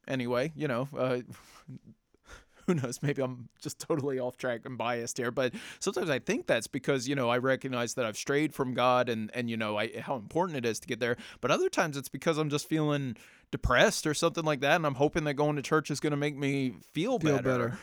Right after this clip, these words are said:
Speaker 2: yeah.
Speaker 1: And, and there's, there's a potential uh, you know, n-, well, I guess I'm of,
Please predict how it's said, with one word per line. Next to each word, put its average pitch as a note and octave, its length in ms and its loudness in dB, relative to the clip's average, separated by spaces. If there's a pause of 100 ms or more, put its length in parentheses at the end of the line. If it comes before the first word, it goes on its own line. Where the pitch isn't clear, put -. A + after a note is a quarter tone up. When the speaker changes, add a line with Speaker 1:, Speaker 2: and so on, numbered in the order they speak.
Speaker 2:
yeah. A#2 140 -6
Speaker 1:
And, C3+ 360 2
and C3 180 -2
there's, C#3 320 -2 (760)
there's D3 200 0
a C3+ 40 -8
potential C3+ 800 -2 (580)
uh, B2+ 440 -2 (640)
you C3+ 100 -6
know, A2 260 -2 (440)
n-, F3 180 -12
well, D#3 320 4
I D#3 80 2
guess - 200 0
I'm C#3+ 180 -4
of, C3 140 -4